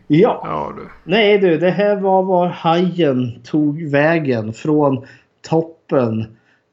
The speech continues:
Speaker 1: eh, till botten.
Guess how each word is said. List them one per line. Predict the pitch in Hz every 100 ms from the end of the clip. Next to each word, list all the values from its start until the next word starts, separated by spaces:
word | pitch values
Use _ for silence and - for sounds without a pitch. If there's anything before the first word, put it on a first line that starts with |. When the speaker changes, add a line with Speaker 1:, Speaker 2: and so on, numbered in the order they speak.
| -
Speaker 1:
eh, | 156 127 123 151 156 151 151 160 165
till | 165 139 120 120 131 131 117
botten. | 135 151 - _ 139 107 101 101